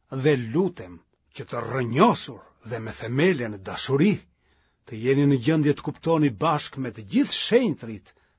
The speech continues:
sa e gjerë, e gjatë, e lartë dhe e thellë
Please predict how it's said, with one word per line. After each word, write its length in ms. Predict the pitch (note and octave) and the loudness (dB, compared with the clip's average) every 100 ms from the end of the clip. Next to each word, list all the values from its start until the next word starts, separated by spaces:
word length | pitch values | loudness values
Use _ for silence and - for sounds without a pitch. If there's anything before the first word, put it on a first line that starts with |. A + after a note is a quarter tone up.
| _ _ | _ _
sa 380 | - - B2 D#3 | -12 -4 4 8
e 80 | F#3 | 8
gjerë, 560 | C#3 C3+ F#3+ C#3+ G#2 E2+ - _ _ _ _ - | 6 4 6 4 2 -8 -20 _ _ _ _ -6
e 80 | C#3+ | -6
gjatë, 640 | G#2 E3+ A3+ C3 - - - _ _ _ | 0 6 6 6 0 -18 -20 _ _ _
e 80 | D3+ C#3 B2 | 2 4 4
lartë 640 | C#3 F#3 E3 C#3+ - - | 4 6 6 4 0 -10
dhe 200 | G2 A2 | -14 -10
e 120 | G#2 - | -10 -12
thellë 640 | - - A#3 A#3 C3+ G#2+ | -10 4 6 6 2 -10